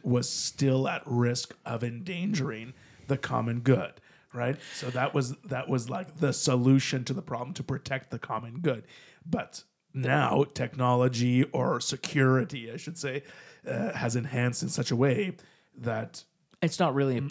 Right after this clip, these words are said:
Speaker 2: an issue.
Speaker 1: killing someone is not the only way to keep them away from
Speaker 2: Yes.
Speaker 1: people,
Speaker 2: Yeah.
Speaker 1: right?
Speaker 2: And I think that, I think that is an important distinction, sp-, specifically as we battled the question in the Western culture, you know, what, 'cause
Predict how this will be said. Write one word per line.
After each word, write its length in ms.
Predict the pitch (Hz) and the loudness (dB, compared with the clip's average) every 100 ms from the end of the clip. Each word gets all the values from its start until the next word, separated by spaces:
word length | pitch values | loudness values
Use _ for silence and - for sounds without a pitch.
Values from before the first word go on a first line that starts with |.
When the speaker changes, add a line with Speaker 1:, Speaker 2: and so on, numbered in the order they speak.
| - | -4
Speaker 2:
an 120 | - 135 | -2 0
issue. 200 | 120 135 | 0 2
Speaker 1:
killing 260 | 160 147 | 2 2
someone 220 | 127 120 123 | 2 0 0
is 80 | 123 | 0
not 140 | 123 | -2
the 120 | 143 - | -2 4
only 360 | 143 139 135 | 6 6 4
way 460 | 123 123 120 123 123 - _ | 4 2 2 0 -2 -8 _
to 80 | - | -8
keep 240 | 127 143 - | -2 0 2
them 100 | 123 | 4
away 320 | 117 120 123 | 4 4 2
from 540 | - 175 95 95 104 - | -2 -6 -6 -10 -14 -10
Speaker 2:
Yes. 340 | 143 - - 139 | -8 -10 -14 -6
Speaker 1:
people, 480 | 160 160 - - - - 165 | -4 -4 -8 -12 -14 -6 -2
Speaker 2:
Yeah. 140 | 143 | -2
Speaker 1:
right? 100 | 127 - - - | -2 -12 -4 4
Speaker 2:
And 80 | |
I 60 | 185 | 6
think 160 | 214 175 | 6 6
that, 100 | 143 | 4
I 80 | |
think 140 | 143 151 | 4 4
that 100 | 135 | 2
is 160 | 120 | 2
an 80 | 127 | -2
important 280 | - 143 131 | 2 2 0
distinction, 320 | - 127 - 120 | -6 -6 -6 -10
sp-, 160 | - | -12
specifically 600 | - - 139 151 127 123 | -10 -2 0 0 0 -2
as 200 | 117 117 101 | 0 -2 -2
we 160 | 120 | -6
battled 500 | 107 110 117 123 113 | -4 -2 -2 0 -4
the 80 | 107 | -6
question 560 | - 113 120 - 113 101 | -8 -8 -6 -8 -10 -10
in 220 | 104 104 | -8 -6
the 80 | 104 | -6
Western 400 | 110 104 107 104 | -6 -8 -10 -10
culture, 480 | 110 113 - - - | -8 -8 -8 -12 -10
you 120 | 123 | -8
know, 180 | 113 113 | -4 -4
what, 240 | 113 104 | -4 -6
'cause 260 | - 110 | -4 -6